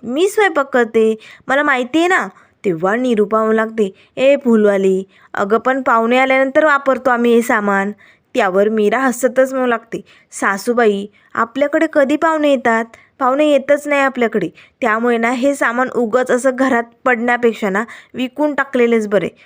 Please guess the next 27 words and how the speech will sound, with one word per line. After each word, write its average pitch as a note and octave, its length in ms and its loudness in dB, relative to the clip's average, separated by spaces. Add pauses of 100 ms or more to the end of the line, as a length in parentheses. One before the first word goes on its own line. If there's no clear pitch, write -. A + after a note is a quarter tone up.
(140)
हो C#4 120 4
की C#4+ 140 0
नाही?" B3 260 0 (300)
त्यावर G#3+ 340 0
निरूपा B3+ 440 2
म्हणू C4 160 0
लागते, C4+ 380 2
"ए D#4+ 40 4
फुलवाली, A#3 720 0 (420)
ही D4+ 220 2
सगळी A#3 460 -2
सामान A3+ 460 0
जे A#3 100 2
आणलीत A3+ 420 0
ना D#4+ 100 2
तुम्हा A#3 380 0
बाहेर, G#3 480 0 (500)
ते A#3+ 200 4
सगळं A3+ 480 0
सामान B3 500 -2
माझ्या A3 480 0
माहेरचं G#3+ 640 0
आहे, F#3+ 120 2 (380)
माझ्या G3 320 -2
माहेरची G#3 640 0
आठवण A3 500 0
येते, G3+ 280 -2